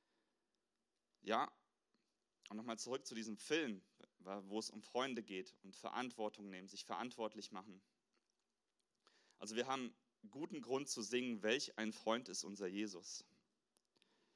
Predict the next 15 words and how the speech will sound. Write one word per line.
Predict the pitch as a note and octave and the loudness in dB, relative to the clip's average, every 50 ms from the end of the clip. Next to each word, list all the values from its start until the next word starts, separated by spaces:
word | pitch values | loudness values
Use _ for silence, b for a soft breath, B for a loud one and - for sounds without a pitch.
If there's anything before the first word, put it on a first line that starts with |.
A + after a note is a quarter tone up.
| b b b b b b b b b b b b _ _ _ _ _ _ _ _ _ _ _ _ _ _ _ - | b b b b b b b b b b b b _ _ _ _ _ _ _ _ _ _ _ _ _ _ _ -10
Und | - G2+ G2+ | -8 -2 0
wir | A2 G#2 | 4 4
werden | B2 C#3 D3 C3 | 4 4 4 2
das | C3 - | 0 0
nachher | A#2+ A2 A#2+ A#2+ B2+ | 2 4 4 6 4
auch | B2 A#2+ | 4 2
noch | A#2+ G#2+ | -2 -2
singen, | - - C3+ C#3+ D3 C#3+ C#3+ - _ _ _ _ _ _ _ _ _ _ _ _ _ _ _ _ _ _ - - - | 0 4 4 4 4 2 -4 -8 _ _ _ _ _ _ _ _ _ _ _ _ _ _ _ _ _ _ -20 -8 -2
weil | G2+ G#2+ | 0 0
es | G#2 - | 0 2
einfach | - A#2 A#2+ - A#2+ A2 - | 2 2 4 4 4 2 2
so | - - A2 A#2+ A#2 | 2 0 0 2 2
herrlich | A2 G#2+ A2+ A#2+ A#2+ - - | 4 2 4 2 2 -2 -4
ist, | - F2 F#2+ - - - _ | -10 -8 -8 -8 -8 -8 _
welchen, | - G#2+ G#2 G2+ A2+ G2+ | -2 -2 -2 -2 -2 -8